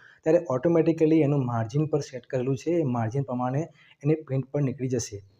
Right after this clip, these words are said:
તો આ રીતે તમારું જે, અ, દૈનિક કામગીરીની અંદર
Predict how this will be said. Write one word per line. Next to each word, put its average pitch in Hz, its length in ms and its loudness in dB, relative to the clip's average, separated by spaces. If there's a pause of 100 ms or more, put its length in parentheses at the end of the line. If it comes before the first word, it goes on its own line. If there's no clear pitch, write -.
(580)
તો 180 60 2
આ 165 200 0
રીતે 180 400 2
તમારું 143 680 2
જે, 139 340 4
અ, 123 340 -6 (760)
દૈનિક 147 280 2
કામગીરીની 135 440 2
અંદર 135 380 -2